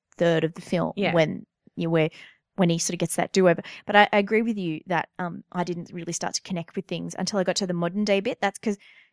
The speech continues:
Speaker 1: that's where I sort of started to understand what was going on. And there are a few things that I'm pretty sure must be deliberate ways of keeping you out of it. Like, there's a lot of really slow movement. There's almost no dialogue for the first ten or fifteen minutes.
Speaker 2: Oh, and there's those long
Speaker 1: And
Speaker 2: silent
Speaker 1: yes.
Speaker 2: scenes.
Speaker 1: So there are long, s-,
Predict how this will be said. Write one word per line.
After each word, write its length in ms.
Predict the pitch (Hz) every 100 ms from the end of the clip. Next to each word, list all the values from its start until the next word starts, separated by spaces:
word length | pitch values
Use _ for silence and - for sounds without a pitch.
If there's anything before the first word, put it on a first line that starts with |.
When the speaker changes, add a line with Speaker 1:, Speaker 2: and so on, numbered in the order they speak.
| _ _
Speaker 1:
that's 280 | 180 - -
where 120 | 180
I 60 |
sort 200 | 175 -
of 120 | 175 170
started 260 | - 170
to 100 | -
understand 380 | 180 180 - 180
what 60 | -
was 100 | 202
going 240 | 190 180
on. 140 | 180 175
And 100 | 214
there 80 | 233
are 20 |
a 40 |
few 220 | 240 294 392
things 400 | - 269 220 -
that 160 | 175 - _ _ _ _ _ _ _ _
I'm 80 | 208
pretty 160 | 233 254
sure 160 | 311
must 220 | 269 240
be 100 | -
deliberate 640 | 180 170 160 160 165 170 - - - _ _ _
ways 600 | 185 175 170 175 175 175 -
of 180 | 185 -
keeping 400 | - 196 196 165
you 160 | 160
out 200 | - 139
of 120 | 196
it. 120 | 277 -
Like, 120 | 202
there's 160 | 196
a 40 | 202
lot 200 | 196 220
of 80 | 233
really 180 | 226
slow 360 | 226 - 180 185
movement. 500 | 180 170 175 180 190
There's 160 | - 185
almost 420 | - 220 269 247
no 120 | 208 190
dialogue 640 | 175 165 180 208 - - -
for 120 | 220
the 60 |
first 400 | 226 196 202 -
ten 200 | - 208
or 20 | 190
fifteen 340 | 196 - 180
minutes. 220 | 170 175
Speaker 2:
Oh, 200 | 269 285
and 100 | 277
there's 140 | 247 247
those 180 | 240 214
long 80 | 214
Speaker 1:
And 220 | 220 208
Speaker 2:
silent 580 | - - 208 269 269 220
Speaker 1:
yes. 180 | 190
Speaker 2:
scenes. 600 | - 240 277 233 160 139
Speaker 1:
So 140 | - 220
there 180 | 220 226
are 60 |
long, 320 | 226 233 302 330
s-, 260 | - -